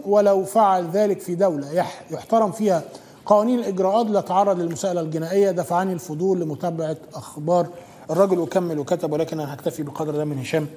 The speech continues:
قاسم، وأقول لحضراتكم إن اللي حصل وشفتوه مش بطولة ومش رجولة ومش عمل شرطي ومش عمل لتأمين مصدر عيش الناس، ده عمل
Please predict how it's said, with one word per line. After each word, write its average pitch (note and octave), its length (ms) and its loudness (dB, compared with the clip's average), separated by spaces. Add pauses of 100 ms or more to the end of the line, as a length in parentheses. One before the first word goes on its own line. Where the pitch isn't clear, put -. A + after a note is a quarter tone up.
(340)
قاسم، G3 280 2
وأقول F3 160 -2
لحضراتكم E3 540 -2
إن D#3+ 120 -4
اللي D#3 160 -2
حصل F3 280 -2
وشفتوه G3 380 -4 (460)
مش G#3 140 6
بطولة G#3+ 460 4 (120)
ومش F#3+ 260 0
رجولة F#3 420 2
ومش F3 240 -2
عمل F#3+ 300 2
شرطي G3 400 0 (320)
ومش G#3 280 6
عمل F#3+ 320 4 (280)
لتأمين F#3+ 640 2 (160)
مصدر E3+ 460 0
عيش F3 280 0
الناس، F#3+ 400 0
ده F3 140 2
عمل F3+ 320 4